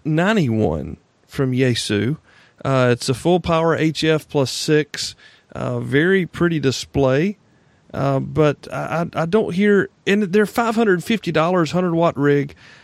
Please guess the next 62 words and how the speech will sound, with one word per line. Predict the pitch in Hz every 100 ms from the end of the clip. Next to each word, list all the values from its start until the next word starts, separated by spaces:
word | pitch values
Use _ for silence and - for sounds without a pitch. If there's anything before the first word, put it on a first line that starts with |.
| _ -
Um, | 143 143 131 127 - _ _
it's | - 143
not | 165 180
made | 147 156 165
to | 143
be, | 135 135 123 _ -
you | 143
know, | 123
put | 160
in | 143
a | 135
backpack | 135 127 - 131 120
and | 120
take | 143 127
up | 123
the | -
side | - 131
of | 120
the |
mountain, | 123 165 165 139
but | 135 143 - - - -
it | - 139
could | 180 156
be | 147
mobile. | 135 139 131 143
It | - 131
could | 151 139
be | 135 131 127 123
a, | - 120 120 120
uh, | 57 55 50 - -
a | - 120 - - _
park | - 156 -
bench | 139 147 139 -
type | 147 139 -
thing | - 160 131 123 - - - - _
with | 120 120
a | 117
Bioenno | - 123 139 139 131 139 131
battery, | 139 143 127 123 -
but | 139
I | 139
hear | 151
nobody | 139 175 214 202
talking | 190 190 175
about | 156 131
these | 131 117
things. | - 123 117
Five | - 175 196
hundred | 202 185
fifty | 156 170 143
dollars. | 139 131 127 131
It's | 135
virtually | 131 165 208 - 180 139
a |
brand | 123 143 165 180
new | 170 160
release, | 143 139 131 120
maybe | 151 135
two | - 180
years | 165 147
old | 143 147 139
now, | 110 110